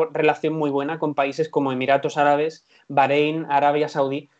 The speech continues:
que lleva siendo desde hace décadas muy buena con Estados Unidos, con los diferentes par-, eh, presidentes que han, que han ido pasando por la Casa Blanca. Así que no creo que haya que destacar más allá,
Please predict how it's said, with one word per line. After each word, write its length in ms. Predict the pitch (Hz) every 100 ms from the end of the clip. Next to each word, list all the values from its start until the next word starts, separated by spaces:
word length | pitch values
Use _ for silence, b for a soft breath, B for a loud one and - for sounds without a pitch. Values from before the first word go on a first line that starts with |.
| _ -
que 120 | 139
lleva 380 | 147 160 160 156
siendo 580 | 160 156 160 175 175
desde 300 | 147 143 139
hace 220 | 151 165 147
décadas 600 | 165 156 131 123 - -
muy 240 | 147 156
buena 320 | 147 147 160
con 140 | 156 139
Estados 360 | 139 156 151
Unidos, 340 | 143 147 135 -
con 120 | 131
los 140 | 131
diferentes 460 | 135 135 139 139 147
par-, 240 | - 135 -
eh, 260 | 147 143 139
presidentes 720 | 147 151 139 147 147 160 -
que 60 | 143
han, 360 | 131 131 127 B B B
que 80 | -
han 80 | 143
ido 180 | 147 147
pasando 360 | 143 143 147
por 160 | 147 139
la 120 | 127
Casa 200 | 135 -
Blanca. 380 | 131 135 127 127 _ b _
Así 240 | 143 160 160
que 80 |
no 160 | 180 175
creo 180 | 175 165
que 80 | 156
haya 300 | 147 147 139
que 240 | 143 139
destacar 560 | 139 151 - 135 147 143
más 240 | 143 -
allá, 540 | 135 139 139 131 127